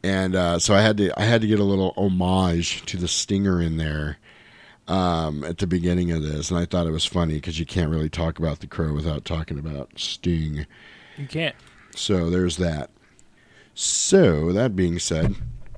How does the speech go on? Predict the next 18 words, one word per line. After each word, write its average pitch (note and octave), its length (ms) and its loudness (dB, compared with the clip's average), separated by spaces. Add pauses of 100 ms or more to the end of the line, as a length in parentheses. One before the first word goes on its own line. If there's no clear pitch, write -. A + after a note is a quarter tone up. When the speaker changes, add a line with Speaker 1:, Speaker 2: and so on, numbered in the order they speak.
(120)
Speaker 2:
It's, D3+ 160 -8
and D#3+ 160 -4
it's E3 120 -6
Speaker 1:
Oops. - 140 -2
Speaker 2:
badass. C3 640 -4
You D3 100 -8
know, C3 120 -8
you C3 160 -6
go, C#3+ 180 -2
you C#3 180 -4
go C#3 200 -2
from, B2 320 -10
you C3+ 120 -8
know, A#2+ 160 -6
fucking, A#2 640 -10 (760)
uh, B2 420 -4
almost, C3 680 -10
uh, A2+ 460 -14